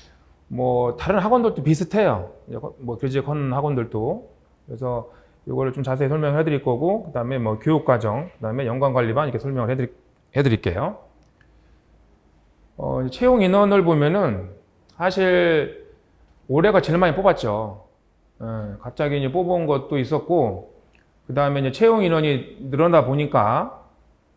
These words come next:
예, 이제 커트라인은 뭐 이렇게 좀 더 떨어져야 되는데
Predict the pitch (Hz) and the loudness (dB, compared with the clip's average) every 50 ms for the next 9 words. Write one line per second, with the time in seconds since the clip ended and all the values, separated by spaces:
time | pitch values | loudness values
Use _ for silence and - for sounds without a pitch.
0 | _ _ _ - 113 113 113 110 107 107 110 107 107 - 196 190 247 233 220 208 | _ _ _ -14 -10 -8 -6 -6 -4 -6 -6 -8 -6 -8 -6 -2 0 4 4 4
1 | 196 180 160 151 147 139 135 135 131 131 139 131 123 110 - 156 147 139 131 123 | 4 4 0 2 4 4 4 4 4 2 2 0 0 0 0 -2 -2 0 -2 -2
2 | 120 113 - - - 131 135 127 131 - - - - 190 214 233 220 208 208 190 | -4 -6 -8 -8 -2 0 0 0 0 -4 -14 -12 -6 -2 0 0 2 4 4 4
3 | 151 147 131 120 123 139 165 151 120 98 95 - - | 4 2 0 0 0 2 2 2 2 0 -2 -10 -16